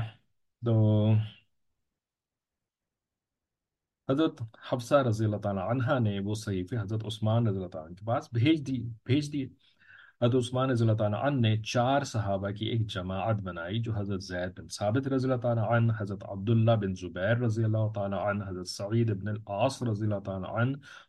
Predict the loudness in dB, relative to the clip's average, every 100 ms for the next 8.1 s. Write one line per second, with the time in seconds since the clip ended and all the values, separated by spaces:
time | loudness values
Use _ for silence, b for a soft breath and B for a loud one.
0 | -4 0 2 2 -2 -4 -4 -2 -2 -2
1 | -2 0 -2 -4 -6 0 2 2 0 -6
2 | -10 -12 -6 -4 -4 -6 -8 -6 -6 -6
3 | -8 -8 -10 -10 -12 -4 -4 -4 _ _
4 | _ -16 -10 -6 -6 -8 -8 -8 -12 -2
5 | 0 0 -4 _ _ _ _ _ _ _
6 | _ -14 -10 -12 -14 b b b b _
7 | 0 2 2 0 -2 -2 -2 -4 -6 -10